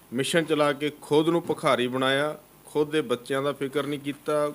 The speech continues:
ਖੁਦ ਦੇ ਪਰਿਵਾਰ ਦਾ, ਖੁਦ ਦੇ ਘਰ ਦਾ ਨਹੀਂ। ਮੈਂ ਤਾਂ ਸਿੰਪਲ ਤੁਹਾਨੂੰ ਚਾਰ ਪੰਜ ਸਵਾਲ ਕੀਤੇ ਸੀ, ਤੁਸੀਂ ਰੌਲਾ ਪਾਇਆ ਹੈ ਵੀ ਸੰਵਿਧਾਨ ਬਚਾਓ, ਸੰਵਿਧਾਨ ਬਚਾਓ, ਸੰਵਿਧਾਨ ਨੂੰ ਖਤਰਾ। ਸੰਵਿਧਾਨ ਨੂੰ ਸਭ ਤੋਂ ਵੱਧ ਖਤਰਾ ਕਿਸ ਤੋਂ ਹੈ?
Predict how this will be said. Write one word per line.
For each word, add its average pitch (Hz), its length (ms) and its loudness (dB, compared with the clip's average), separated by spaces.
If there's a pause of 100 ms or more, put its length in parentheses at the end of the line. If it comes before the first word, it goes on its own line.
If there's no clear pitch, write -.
(140)
ਖੁਦ 127 200 -8
ਦੇ 135 80 -2
ਪਰਿਵਾਰ 117 540 -2
ਦਾ, 135 220 -2
ਖੁਦ 120 240 -8
ਦੇ 135 120 -2
ਘਰ 131 240 -6
ਦਾ 110 220 -6
ਨਹੀਂ। 127 180 -8 (2000)
ਮੈਂ 127 280 4
ਤਾਂ 202 200 6
ਸਿੰਪਲ 190 520 0
ਤੁਹਾਨੂੰ 175 380 2
ਚਾਰ 160 320 2
ਪੰਜ 160 200 -2
ਸਵਾਲ 135 380 2
ਕੀਤੇ 147 360 -4
ਸੀ, 190 160 -2
ਤੁਸੀਂ 160 400 -2
ਰੌਲਾ 127 300 4
ਪਾਇਆ 127 340 6
ਹੈ 104 240 2 (1500)
ਵੀ 175 400 2
ਸੰਵਿਧਾਨ 156 1000 2
ਬਚਾਓ, 139 540 0
ਸੰਵਿਧਾਨ 139 580 -4
ਬਚਾਓ, 139 420 -2
ਸੰਵਿਧਾਨ 143 680 -2
ਨੂੰ 143 180 -2
ਖਤਰਾ। 147 460 0
ਸੰਵਿਧਾਨ 143 600 0
ਨੂੰ 147 160 -2
ਸਭ 147 220 -2
ਤੋਂ 160 180 -4
ਵੱਧ 156 280 -2
ਖਤਰਾ 151 360 0
ਕਿਸ 151 220 -2
ਤੋਂ 147 220 0
ਹੈ? 117 140 -6